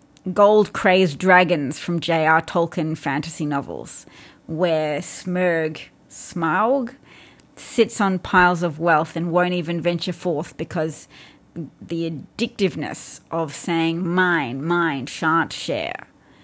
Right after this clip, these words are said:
Uh, we are ruled by people who are protecting out-of-control three-year-olds saying, "Shan't, shan't, shan't share, shan't move away from a hot stove."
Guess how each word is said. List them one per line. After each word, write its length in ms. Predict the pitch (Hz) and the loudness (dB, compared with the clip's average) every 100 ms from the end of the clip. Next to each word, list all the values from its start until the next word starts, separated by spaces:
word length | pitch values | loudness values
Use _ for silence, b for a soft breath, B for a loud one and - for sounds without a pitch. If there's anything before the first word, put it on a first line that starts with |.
| B B B B - | B B B B -6
Uh, 300 | 165 170 170 | -2 0 0
we 180 | 190 240 | 2 2
are 80 | 202 | 2
ruled 480 | 170 254 302 240 - | 4 4 4 2 2
by 160 | 151 | 2
people 480 | - 160 - 127 247 | 0 -6 -4 -4 -4
who 180 | - 175 | -2 0
are 100 | 165 | 0
protecting 800 | - 180 - 233 240 254 233 - _ - | 0 -6 -2 -4 -2 -2 -2 -4 _ 2
out-of-control 880 | 381 214 220 - 208 - 185 180 | 4 4 0 -6 -6 0 2 2
three-year-olds 800 | 185 - 208 214 165 151 151 151 | 0 -2 2 4 4 2 0 -2
saying, 420 | - 170 165 156 156 B B | -4 -2 0 -2 -6 B B
"Shan't, 600 | - - 240 220 151 - | -12 0 4 6 4 0
shan't, 520 | - - 214 202 180 | -12 -4 0 2 0
shan't 500 | - - 185 151 - | -6 -4 0 0 -2
share, 500 | - - 135 71 - B B B B _ | -8 -4 -4 -4 -10 B B B B _
shan't 640 | - - 240 220 190 - | -12 -2 4 4 4 0
move 240 | 190 185 170 | -2 0 2
away 320 | 165 170 175 | 4 4 2
from 200 | 170 175 | 0 -4
a 40 | |
hot 220 | 175 185 | -2 -4
stove." 720 | - - 160 98 67 - - | -6 -2 -2 0 -4 -10 -16